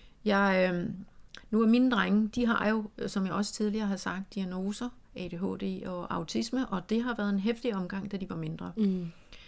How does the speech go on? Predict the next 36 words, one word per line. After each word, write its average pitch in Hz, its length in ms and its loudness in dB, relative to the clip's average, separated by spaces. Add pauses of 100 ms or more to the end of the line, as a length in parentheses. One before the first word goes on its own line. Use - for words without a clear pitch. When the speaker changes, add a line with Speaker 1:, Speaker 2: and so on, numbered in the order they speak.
(300)
Speaker 1:
Og 202 220 6
så 226 180 2
engang, 214 400 2
vi 214 80 2
skulle, 175 460 -2
øh, 160 60 0
et 151 60 -6 (120)
eller 170 180 -4
andet 165 140 -4
sted 156 260 -4
hen, 269 160 2 (100)
og 175 120 -6
vi - 80 -12
kommer 170 220 -4
ned 165 120 -4
til - 120 -12
bilen, 254 500 -2
og 180 220 -6
de 180 100 -4
laver 170 320 -2
et - 140 -6
eller 170 140 -4
andet 185 240 -8
ballade, 185 380 4 (640)
som 139 220 2
i - 140 -4 (440)
ballade. 202 520 4 (800)
Og 220 140 6
så, 254 380 6 (720)
så, 240 240 8
så, - 240 6
så - 340 8
ser 247 380 10
jeg 247 180 6
lige 247 280 6
sådan 240 240 0